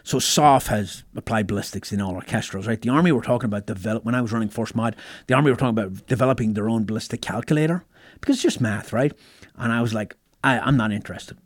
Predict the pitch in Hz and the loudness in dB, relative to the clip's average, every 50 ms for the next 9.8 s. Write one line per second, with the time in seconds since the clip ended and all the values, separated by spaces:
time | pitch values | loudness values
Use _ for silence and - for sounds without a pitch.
0 | _ - 117 110 101 101 - 87 65 60 - - _ _ _ _ _ - 110 - | _ -2 -2 -2 -2 -4 -6 -10 -10 -12 -14 -18 _ _ _ _ _ -6 -6 -4
1 | - - - - - - - _ - 117 135 147 139 117 151 175 175 160 127 107 | -4 -4 -6 -6 -10 -16 -14 _ -2 0 0 0 0 0 2 4 4 4 4 2
2 | 101 - 123 117 - 135 - - - - - - 135 151 156 160 185 180 175 147 | 0 -2 0 2 2 2 2 0 -8 -14 -2 2 4 6 10 10 10 10 10 8
3 | 135 120 113 - - 120 101 98 87 - - _ _ _ - _ _ _ - _ | 6 4 4 2 -2 -6 -6 -6 -8 -12 -16 _ _ _ -20 _ _ _ -14 _
4 | - 123 139 139 - 131 139 151 - 175 139 - - 160 147 139 127 131 143 139 | 2 4 4 4 4 4 4 6 6 6 4 4 4 4 4 6 6 6 4 4
5 | - 156 147 143 131 117 104 - - 147 147 - 135 113 117 123 127 131 123 120 | 4 4 4 6 4 2 -2 0 2 2 2 4 2 2 4 4 6 6 4 4
6 | 117 107 113 123 117 120 123 123 123 120 110 - 117 107 101 95 101 - - - | 2 0 0 0 0 2 4 4 4 4 2 2 0 -2 -2 -4 -6 -10 -16 -20
7 | - - _ _ _ _ - - - - - 156 175 160 135 143 135 127 - - | -20 -20 _ _ _ _ -6 -6 -4 0 4 4 4 6 6 4 4 4 2 2
8 | 139 120 - - - 113 107 101 - _ 110 120 123 - _ - 131 117 107 107 | 0 0 0 -2 -4 -4 -6 -6 -6 _ -4 -4 -4 -4 _ -2 0 0 0 0
9 | 104 101 - _ - - - 113 113 110 107 110 110 110 110 | -2 -4 -8 _ -14 -8 -6 -2 0 2 2 2 2 2 0